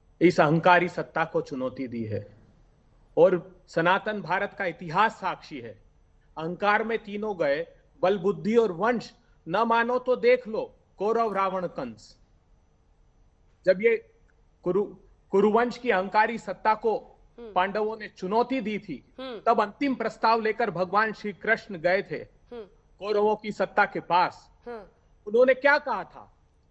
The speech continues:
Speaker 1: "दे दो केवल पांच ग्राम, रखो अपनी धरती क्र-, तमाम।" दुर्योधन वो भी दे न सका, आशीष समाज का ले न सका, उल्टे हरि को साधने चला, जो था असाध्य उसे बांधने चला।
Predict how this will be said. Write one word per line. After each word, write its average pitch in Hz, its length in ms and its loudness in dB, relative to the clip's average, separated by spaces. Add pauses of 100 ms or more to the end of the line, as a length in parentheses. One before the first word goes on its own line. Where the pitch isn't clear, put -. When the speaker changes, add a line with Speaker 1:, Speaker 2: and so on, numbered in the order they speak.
(140)
Speaker 1:
"दे 214 120 -2
दो 285 160 2
केवल 277 320 -6
पांच 254 360 -12
ग्राम, 220 340 -12
रखो 214 280 -12
अपनी 214 300 -14
धरती 180 460 -14
क्र-, - 360 -14 (160)
तमाम।" 143 420 -4 (400)
दुर्योधन 190 540 -2
वो 208 140 0
भी 202 140 -4
दे 170 200 0
न 160 100 -6
सका, 143 500 -6 (120)
आशीष 190 420 2
समाज 190 460 -4
का 185 140 0
ले 156 180 -4
न 151 140 -8
सका, 135 600 -8 (240)
उल्टे 196 280 2
हरि 202 300 -2
को 208 180 -2
साधने 165 520 -2
चला, 135 380 -4 (360)
जो 190 100 0
था 190 300 4
असाध्य 190 440 2
उसे 196 220 -10
बांधने 151 460 -10
चला। 131 380 -10